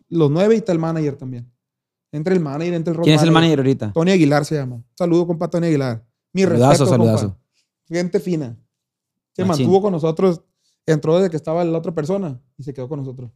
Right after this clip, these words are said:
Speaker 2: Órale.
Speaker 1: "Donde vayan ustedes, voy yo", dijo, y nos la jugamos juntos.
Speaker 2: No
Speaker 1: Se
Speaker 2: tengo el
Speaker 1: quedó.
Speaker 2: gusto del viejo, pero le
Speaker 1: Ojalá
Speaker 2: mando un
Speaker 1: algún día lo
Speaker 2: saludazo.
Speaker 1: conozca. La, traí también a Luis Ángel el Flaco.
Speaker 2: Órale.
Speaker 1: Y Alta Consigna,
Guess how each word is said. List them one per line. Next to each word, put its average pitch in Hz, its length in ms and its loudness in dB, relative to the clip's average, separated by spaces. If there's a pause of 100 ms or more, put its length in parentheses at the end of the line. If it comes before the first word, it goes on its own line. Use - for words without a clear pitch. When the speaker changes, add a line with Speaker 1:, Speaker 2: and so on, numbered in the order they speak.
(840)
Speaker 2:
Órale. 107 280 -8
Speaker 1:
"Donde 180 180 0
vayan 180 200 4
ustedes, 185 240 -2
voy 180 180 0
yo", 156 120 0
dijo, 143 200 -2
y 135 40 -6
nos 135 180 -8
la 131 80 -8
jugamos 131 380 -12
juntos. 123 260 -18 (840)
Speaker 2:
No 120 140 -2
Speaker 1:
Se 110 60 -2
Speaker 2:
tengo 143 140 2
el 139 60 6
Speaker 1:
quedó. 127 60 4
Speaker 2:
gusto 143 180 2
del 143 60 4
viejo, 139 240 2
pero 110 340 -2 (120)
le 90 140 0
Speaker 1:
Ojalá 196 220 6
Speaker 2:
mando 190 80 6
un 202 60 4
Speaker 1:
algún 180 80 4
día 185 80 6
lo 190 80 4
Speaker 2:
saludazo. 160 280 -2
Speaker 1:
conozca. 160 80 -6 (120)
La, - 60 -16
traí 175 280 2
también 185 280 0
a 202 40 2
Luis 170 180 2
Ángel 160 220 -2
el 139 80 -2
Flaco. 147 400 -8 (260)
Speaker 2:
Órale. 104 460 -4 (140)
Speaker 1:
Y 139 60 -12
Alta 135 240 -8
Consigna, 175 760 -6